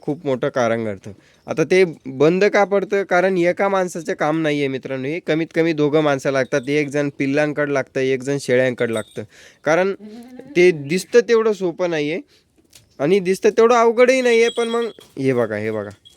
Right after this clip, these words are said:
हे बघा, बघा, चला मार खायगी एक दिन. आणखीन काय गोष्टी आहे बघा,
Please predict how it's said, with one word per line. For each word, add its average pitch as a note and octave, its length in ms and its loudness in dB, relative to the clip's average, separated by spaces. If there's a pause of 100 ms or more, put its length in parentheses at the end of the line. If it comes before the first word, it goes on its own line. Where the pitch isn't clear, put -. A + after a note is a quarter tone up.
(320)
हे B2 100 -4
बघा, G2+ 220 -4
बघा, G#2 240 -6 (640)
चला A#2 580 -2
मार A#2+ 360 -2
खायगी A2 240 -6
एक G#2 160 -8
दिन. G#2 120 -12 (1040)
आणखीन F#3 400 -2
काय G3 180 4
गोष्टी F3 280 -2
आहे D#3 140 2
बघा, B2 200 -6